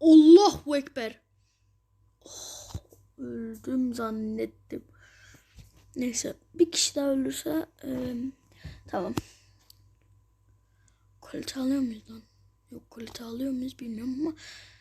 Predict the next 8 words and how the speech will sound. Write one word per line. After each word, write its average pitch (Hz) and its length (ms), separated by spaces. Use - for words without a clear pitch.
Bir - 160
dakika - 500
ya. 85 100
Şunu, - 500
şunu - 400
öldüreyim. 320 580
Tabii - 260
öldürebilirsem. 247 1080